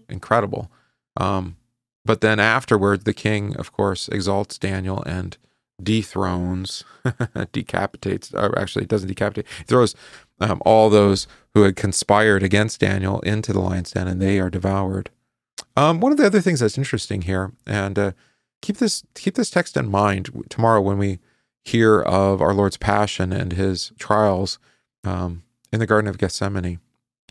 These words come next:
It seems that, um, uh, Gethsemane leads to, um, his trial, and then his trial to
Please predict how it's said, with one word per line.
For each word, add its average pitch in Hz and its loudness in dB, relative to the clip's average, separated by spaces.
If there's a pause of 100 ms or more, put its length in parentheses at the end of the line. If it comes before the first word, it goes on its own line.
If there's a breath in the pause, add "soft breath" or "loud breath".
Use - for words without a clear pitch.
(300 soft breath)
It 113 -6
seems 127 -2
that, 107 2
um, 98 0 (540)
uh, 104 0
Gethsemane 120 0
leads 110 0 (220)
to, 101 0 (480)
um, 92 -4
his 95 -8
trial, 110 4
and 95 -2
then 101 0
his 90 -4
trial 104 4
to 101 0